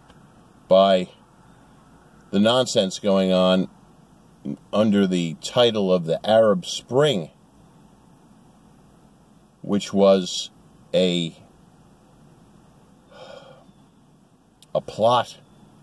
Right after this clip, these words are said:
by the United States government, Western intelligence agencies, et cetera, to undermine Arab countries. And like most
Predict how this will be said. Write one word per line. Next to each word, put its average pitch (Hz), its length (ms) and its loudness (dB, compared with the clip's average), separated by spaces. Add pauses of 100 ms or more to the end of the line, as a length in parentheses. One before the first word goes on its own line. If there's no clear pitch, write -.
(1120)
by 92 320 2
the 87 80 -6
United 101 440 -2
States 95 380 -6
government, 127 720 0 (1600)
Western 107 460 0
intelligence 117 760 0
agencies, 98 960 -4 (520)
et 82 120 -10
cetera, 107 520 2
to 90 140 0
undermine 98 760 2
Arab 95 500 2
countries. 135 580 -4 (600)
And 117 140 0
like 127 200 4
most 143 460 0